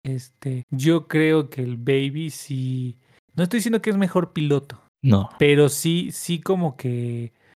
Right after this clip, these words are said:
Speaker 1: hace cosas con más lógica y sí como que está más a las vivas. Ese, esa es mi opinión.
Speaker 2: No, Juan.
Speaker 1: No sé tú qué pienses, Rul.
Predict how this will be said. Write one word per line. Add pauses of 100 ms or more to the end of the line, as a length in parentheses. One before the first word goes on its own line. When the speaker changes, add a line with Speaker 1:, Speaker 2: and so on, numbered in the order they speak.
(100)
Speaker 1:
hace
cosas
con
más
lógica
y
sí
como
que
está
más
a
las
vivas. (160)
Ese, (600)
esa
es
mi
opinión. (140)
Speaker 2:
No,
Juan.
Speaker 1:
No
sé
tú
qué
pienses,
Rul.